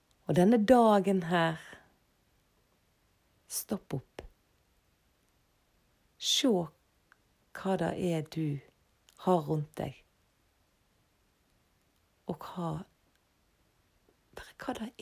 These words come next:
er. Bare vær til stede og kjenn etter. Unn deg da. Det er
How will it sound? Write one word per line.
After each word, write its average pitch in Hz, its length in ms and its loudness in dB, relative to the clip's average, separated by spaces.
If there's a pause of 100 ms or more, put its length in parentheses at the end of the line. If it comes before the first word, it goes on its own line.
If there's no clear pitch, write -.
(100)
er. 131 80 -14 (1000)
Bare 220 200 -8
vær 208 200 -4
til 180 120 -8
stede - 800 -6 (960)
og - 80 -16
kjenn 196 280 -4
etter. - 500 -14 (300)
Unn 226 260 4
deg 147 260 -2
da. 135 140 -4 (2750)
Det 196 140 -4 (100)
er 190 220 0